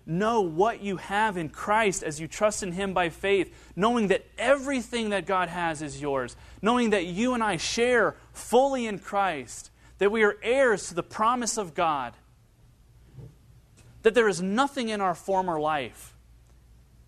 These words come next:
that could fulfill us the way that God has promised to. When will we really rest in that? And stop listening to that voice that says, "Wouldn't you really like to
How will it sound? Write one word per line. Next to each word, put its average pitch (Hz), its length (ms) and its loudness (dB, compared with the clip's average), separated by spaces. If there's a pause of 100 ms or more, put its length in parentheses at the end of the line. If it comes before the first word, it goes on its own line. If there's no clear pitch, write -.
(760)
that 156 160 2
could 151 100 -4
fulfill 147 400 -4
us 135 140 -4
the 139 80 -6
way 127 160 -4
that 120 160 -8
God 113 260 -6
has 123 180 -14
promised 107 500 -12
to. 95 200 -16 (1600)
When 240 300 2
will 285 80 0
we 202 160 0
really 175 320 0
rest 143 420 -6
in 120 160 -6
that? 98 300 -12 (1700)
And 165 160 0
stop 208 260 2
listening 170 540 0
to - 120 -8
that 143 160 0
voice 170 380 0
that 127 180 -4
says, 143 580 0 (1900)
"Wouldn't 214 260 0
you 170 120 -2
really 151 220 2
like 127 280 -2
to 113 240 -6